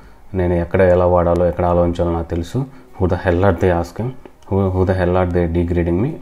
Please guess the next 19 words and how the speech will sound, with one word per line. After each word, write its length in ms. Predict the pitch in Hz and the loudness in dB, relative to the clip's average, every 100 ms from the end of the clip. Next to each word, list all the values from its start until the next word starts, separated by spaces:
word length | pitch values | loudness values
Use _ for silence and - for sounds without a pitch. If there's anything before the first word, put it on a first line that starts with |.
| - - | -12 -8
అని 160 | 104 78 | -6 -6
కొద్దిగా 300 | - 92 90 | -4 -2 0
ఫీల్ 220 | 95 85 | 0 0
అవుతాడు. 280 | 85 90 113 | 0 -2 -4
So 160 | 123 | -4
మరీనా 520 | 101 90 87 90 90 87 - | -4 -2 -2 -2 -4 -6 -6
తెలుసు 180 | 92 87 - | -4 -4 -4
కదా, 120 | 82 - - - - - 92 | -6 -8 -16 -20 -20 -10 -2
వైఫ్, 300 | 87 - - - - - - - | -2 -2 -10 -14 -18 -20 -16 -6
"కూల్, 280 | 92 87 | -2 -2
కూల్, 320 | 82 - 85 82 | -2 -2 -2 -2
కూల్" 340 | - 85 82 | -4 -2 -2
అంటుంది, 400 | 78 76 80 135 - - | -4 -6 -8 -10 -12 -12
అయిపోయింది. 380 | 87 76 - - - - - - - - - - | -12 -12 -16 -18 -20 -20 -20 -20 -20 -20 -8 -2
So 60 | |
ఆ 100 | 95 | 0
తర్వాత 260 | 92 98 95 | 2 0 0
ఆదిరెడ్డి 400 | 92 92 90 104 | 0 0 -2 -4
ఆడడం 400 | 87 85 85 | -4 -4 -4